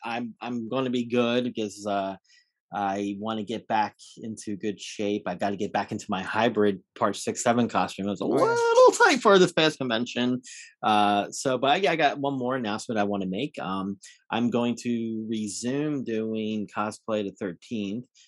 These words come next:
Speaker 1: I talked to James Ingram, and we're gonna start recording in December, actually, the first week of December, uh, 'cause we've been on season break since, like,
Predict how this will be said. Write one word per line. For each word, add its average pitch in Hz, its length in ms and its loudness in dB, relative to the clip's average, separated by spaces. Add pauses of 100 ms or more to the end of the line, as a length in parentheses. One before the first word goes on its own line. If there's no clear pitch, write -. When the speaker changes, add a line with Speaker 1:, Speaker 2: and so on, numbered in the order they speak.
(180)
Speaker 1:
I 104 60 -6
talked 101 240 -6
to 107 40 -10
James 101 380 -6
Ingram, 98 400 -6
and 95 160 -6
we're 98 140 -6
gonna 92 160 -4
start 90 280 -6
recording 92 760 -6
in 90 160 -6
December, 87 720 -4
actually, 87 340 -4
the - 120 -16
first 90 240 -4
week 107 100 -2
of 90 80 -2
December, 85 600 -2 (340)
uh, 156 320 0
'cause - 240 -6
we've - 160 2
been 92 380 4
on 80 240 -2
season 90 320 0
break 87 280 0
since, - 360 -4
like, 85 280 0